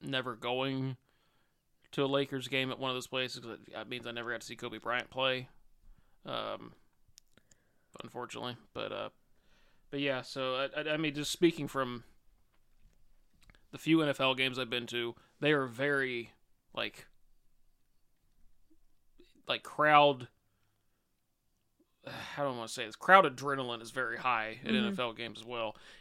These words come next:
Speaker 1: N B A games, I imagine the same thing, 'cause it's, like, kinda like confined space, indoors, lots of booze, and, and a much more high action game,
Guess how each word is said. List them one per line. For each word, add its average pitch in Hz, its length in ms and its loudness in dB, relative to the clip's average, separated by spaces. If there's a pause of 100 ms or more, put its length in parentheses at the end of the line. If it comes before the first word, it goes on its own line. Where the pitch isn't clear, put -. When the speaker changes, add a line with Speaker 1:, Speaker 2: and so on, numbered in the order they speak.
Speaker 1:
N 151 120 2
B 147 100 6
A 156 140 6
games, 143 240 2
I 135 40 2
imagine 127 300 -4
the 110 40 -14
same 117 240 -4
thing, 107 400 -8 (460)
'cause 135 140 -2
it's, 120 140 -8
like, 127 180 -2
kinda 143 180 4
like 127 280 -2
confined 147 460 4
space, 135 340 2
indoors, 127 720 -4 (800)
lots 117 240 -4
of 123 100 -10
booze, 131 500 -4 (420)
and, 135 220 2
and 147 160 2
a 139 100 2
much 147 240 0
more 143 160 2
high 139 300 4
action 123 520 -2
game, 127 440 -4